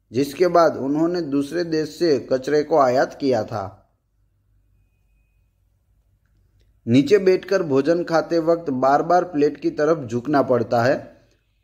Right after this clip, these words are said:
और फिर पीछे होने से पेट की मांसपेशियां निरंतर कार्य करती है। इससे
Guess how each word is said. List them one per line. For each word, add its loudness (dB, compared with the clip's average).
और 2
फिर 0
पीछे -2
होने 2
से -2
पेट -4
की -4
मांसपेशियां -2
निरंतर 0
कार्य 0
करती -4
है। -8
इससे 2